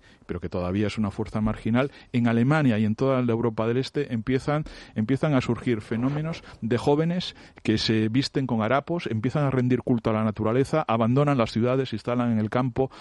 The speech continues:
practican el amor libre, adoran la naturaleza. Era un desvarío cultural en medio de una crisis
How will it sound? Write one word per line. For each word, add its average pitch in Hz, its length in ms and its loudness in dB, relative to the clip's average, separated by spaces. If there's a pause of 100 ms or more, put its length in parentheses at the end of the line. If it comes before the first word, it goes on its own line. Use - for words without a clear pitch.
(140)
practican 113 500 0
el 110 160 4
amor 107 300 2
libre, 131 400 4
adoran 113 320 0
la 110 80 0
naturaleza. 120 440 0 (300)
Era 143 320 4
un 135 240 4
desvarío 135 540 6
cultural 120 440 2
en 98 120 4
medio 104 200 4
de 92 60 2
una 101 160 2
crisis - 480 -4